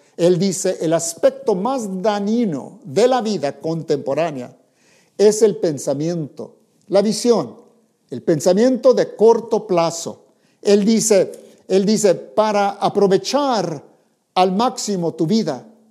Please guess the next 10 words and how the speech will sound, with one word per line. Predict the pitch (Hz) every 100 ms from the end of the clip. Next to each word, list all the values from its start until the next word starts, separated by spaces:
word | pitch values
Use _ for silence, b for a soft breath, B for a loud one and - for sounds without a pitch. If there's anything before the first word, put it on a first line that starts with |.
| _ _ _
debes | 196 131 233 226 233 185 196 - _ _
mantener | 170 185 185 165 - 156 165 208 202 180 - _ _ -
la | 147
visión | 147 156 - - 214 208 202
de | 185
la | 151 139
eternidad | 131 - 143 127 139 131 175 202 -
en | 160 139
tu | 139
mente | 139 226 247 294 320